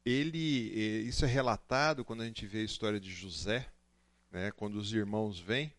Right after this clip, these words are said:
vocês vão ter entrevista com o faraó, mas não fala não. Não fala que você, a-, ali a tradução fala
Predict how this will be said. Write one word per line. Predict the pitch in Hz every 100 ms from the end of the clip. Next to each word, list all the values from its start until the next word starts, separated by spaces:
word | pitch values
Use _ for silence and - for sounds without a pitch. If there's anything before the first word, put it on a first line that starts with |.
| _ _ - _
vocês | - 101 87
vão | 107 110
ter | 110
entrevista | 110 110 107 107 -
com | 120
o |
faraó, | - 127 131 101 92 - _
mas | 92
não |
fala | 92 98 120
não. | 170 107 92 _ _ _ _ _ _ -
Não | 101
fala | - 123
que | 131
você, | 139 143 - 143 123
a-, | 110 110 120
ali | 113 143 170
a | 123
tradução | 127 110 107 - 160 165
fala | - 131 123 113